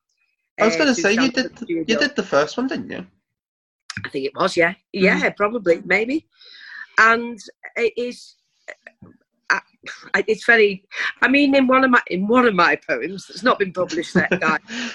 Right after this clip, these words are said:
Speaker 2: I always say that people think it's so easy to, you know, when people say, "Oh, you should get on the stage, you're dead funny, you, you're dead funny, you should get on stage." But when
Speaker 1: Mm.
Speaker 2: you get on that stage, oh my God, it's so hard. So I found when I got on there,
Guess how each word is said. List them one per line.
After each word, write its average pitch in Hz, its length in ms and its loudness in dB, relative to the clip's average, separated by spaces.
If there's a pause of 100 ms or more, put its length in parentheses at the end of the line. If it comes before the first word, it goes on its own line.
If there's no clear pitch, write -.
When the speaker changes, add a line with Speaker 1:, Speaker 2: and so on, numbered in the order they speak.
(260)
Speaker 2:
I 202 140 4
always 220 300 -2
say 202 320 -6
that 170 280 -10
people 190 320 -18
think 185 200 -8
it's - 160 -20
so 180 220 -4
easy 180 500 -14 (560)
to, 175 100 2
you 151 240 4
know, 202 140 2
when 202 100 2
people 190 260 -4
say, 185 180 -2
"Oh, 160 100 0
you 196 60 -2
should 202 220 -6
get 190 120 0
on 165 160 -2
the 151 120 -12
stage, 156 400 -4
you're 175 60 -12
dead 180 180 -2
funny, 165 260 -4
you, 151 200 2 (240)
you're 165 60 -12
dead 202 200 -2
funny, 180 180 -6
you 180 60 -8
should 175 160 -8
get 160 100 -2
on 156 60 -4
stage." 151 240 -6 (300)
But 156 100 -4
when 123 120 2
Speaker 1:
Mm. - 40 -4
Speaker 2:
you 190 60 -8
get 175 160 2
on 185 140 -2
that 175 160 -4
stage, 143 420 -8 (360)
oh 165 60 -8
my 151 120 0
God, 135 220 -6 (340)
it's 147 180 -2
so 165 200 2
hard. 185 340 2
So 226 220 0 (840)
I 320 300 2 (120)
found 190 400 -4
when 196 160 -6
I 190 40 -6
got 190 180 -6
on 220 220 -8
there, 143 280 -8